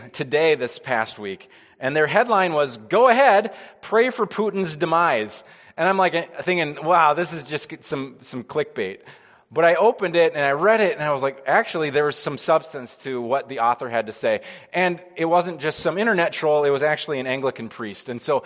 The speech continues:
uh, Tish Harrison Warren had a very thoughtful, uh, way of looking at this. She said, Look, you know, we, we aren't, when we're praying right now, sometimes we can actually pl-,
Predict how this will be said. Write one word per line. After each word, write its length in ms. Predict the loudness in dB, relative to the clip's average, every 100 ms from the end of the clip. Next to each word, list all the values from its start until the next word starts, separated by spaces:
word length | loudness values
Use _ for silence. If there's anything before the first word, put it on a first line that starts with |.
| -8 -16 -2
uh, 160 | -2
Tish 320 | 0 0 0
Harrison 420 | 0 0 0 -2 -2
Warren 220 | -2 0
had 180 | 0 0
a 20 |
very 220 | 2 0
thoughtful, 500 | 2 0 0 -4 -6 -8 -20 -4
uh, 80 | -2
way 180 | 2 2
of 100 | 2
looking 260 | 0 0
at 140 | -2 -2
this. 260 | -6 -6 -10
She 140 | -10
said, 220 | -4 0
Look, 280 | 2 0 -2 -20 -20 -20 _ -12
you 140 | 0
know, 240 | 2 2
we, 260 | -2 -6 -8 -14 _
we 240 | -12 -4 2
aren't, 380 | 4 2 -2 -4
when 160 | 0
we're 100 | 2
praying 600 | 0 2 2 4 2 0
right 220 | 0 0
now, 360 | 0 2 2 0 -8 -20 _ _ _ _ _ _ -20 -16
sometimes 580 | -4 0 2 2 2 -2
we 200 | -4 -4
can 260 | -4 -2 0
actually 300 | 0 0 -2
pl-, 300 | 0 0